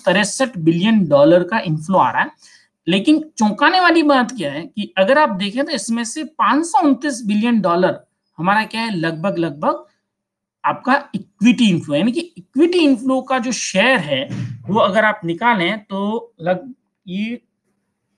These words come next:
पचास परसेंट से ज्यादा हो ही रहा है <clears throat> ना, पचास, सत्तर परसेंट के आसपास जा रहा है, यानी कि equity इनफ्लो। हाँ, तो ये, ये आपका इस,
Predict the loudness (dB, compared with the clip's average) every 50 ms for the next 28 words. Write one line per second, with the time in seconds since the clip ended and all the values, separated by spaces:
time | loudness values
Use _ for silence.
0 | _ _ _ _ 2 4 6 6 4 4 4 2 4 4 4 4 4 4 2 4
1 | 4 4 6 6 4 2 2 2 4 6 6 6 6 4 4 2 0 -4 -10 -20
2 | _ -6 -4 -4 -4 -4 -6 -8 -14 -20 _ _ _ _ _ _ _ _ _ _
3 | _ _ _ _ _ _ _ _ _ _ _ _ _ -6 -6 -6 -4 -4 -2 0
4 | 2 2 2 0 -2 -6 -6 -6 -8 -8 0 0 0 2 2 0 0 0 0 -2
5 | -4 -6 -8 -8 -4 -4 -2 -2 -4 -2 -2 -2 -2 -2 -4 -8 -10 -14 -18 -20
6 | -20 _ _ _ _ _ _ _ _ _ _ _ _ _ _ _ -8 -8 -8 -8
7 | -10 -12 -14 _ _ _ -12 -12 -10 -4 0 0 0 2 2 2 2 2 2 2
8 | 2 2 2 0 _ _ -20 -20 -18 -18 -18 -18 _ _ _ _ _ _ _ _
9 | _ _ _ _ _ _ 0 2 2 2 2 2 0 -2 -4 -8 -10 -12 -10 -8
10 | -6 -6 -4 -4 -4 -6 -10 -12 -20 -18 -8 -6 -4 -4 -4 -4 -4 -4 -4 -4
11 | -6 -6 -6 -6 -4 -4 -6 -10 -12 -12